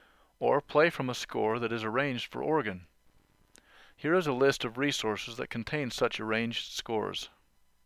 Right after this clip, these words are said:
The hymns included in this course, Cook, Easy Organ Hymn Settings, Kundick,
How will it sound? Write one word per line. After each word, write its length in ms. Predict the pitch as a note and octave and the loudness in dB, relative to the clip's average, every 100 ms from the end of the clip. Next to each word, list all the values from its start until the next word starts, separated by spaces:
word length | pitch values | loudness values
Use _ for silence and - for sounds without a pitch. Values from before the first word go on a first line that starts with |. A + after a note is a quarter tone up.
| _ _ _ _ _ _ _ _ _ - - - - _ | _ _ _ _ _ _ _ _ _ -20 -20 -20 -20 _
The 100 | A#2 | -4
hymns 300 | A2 A#2+ C3 | 0 0 0
included 440 | A#2+ - B2 B2 G#2+ | -4 0 2 2 0
in 120 | G2+ | 0
this 160 | A#2+ | -2
course, 480 | - G#2 G2 C3+ - - - _ _ _ _ - - _ _ _ _ - - - _ | -2 0 0 -2 -8 -14 -20 _ _ _ _ -20 -20 _ _ _ _ -20 -20 -20 _
Cook, 340 | - A#2 - - - - | 4 4 2 -12 -20 -6
Easy 340 | A#2 C3 D3 | -4 -2 0
Organ 300 | C3 A#2+ B2 | 2 2 0
Hymn 280 | A#2 A#2 A#2+ | -2 -4 -4
Settings, 540 | - G2 F#2 A#2 - - _ _ _ _ _ _ _ _ _ _ _ - _ _ - | 0 -2 -2 -6 -10 -14 _ _ _ _ _ _ _ _ _ _ _ -20 _ _ -4
Kundick, 480 | - C3 G2+ B2+ | 0 2 0 -2